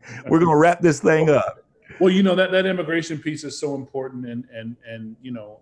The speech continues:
Speaker 2: uh, a part of our project has been, uh, trying to bridge,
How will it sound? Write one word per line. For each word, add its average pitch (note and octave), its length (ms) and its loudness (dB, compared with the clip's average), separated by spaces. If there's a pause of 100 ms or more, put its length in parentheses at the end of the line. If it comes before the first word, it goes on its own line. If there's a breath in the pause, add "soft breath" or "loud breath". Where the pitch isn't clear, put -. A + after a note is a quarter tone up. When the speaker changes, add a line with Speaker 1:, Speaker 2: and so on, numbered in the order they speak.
Speaker 2:
uh, G#2+ 380 -18
a - 120 -20
part C#3 180 -4
of B2 80 -8
our B2+ 160 -6
project A2+ 640 -10
has G#2 160 -18
been, G#2+ 460 -14 (800)
uh, G#2 160 -10
trying C3 320 -10
to B2 80 -8
bridge, B2 420 -8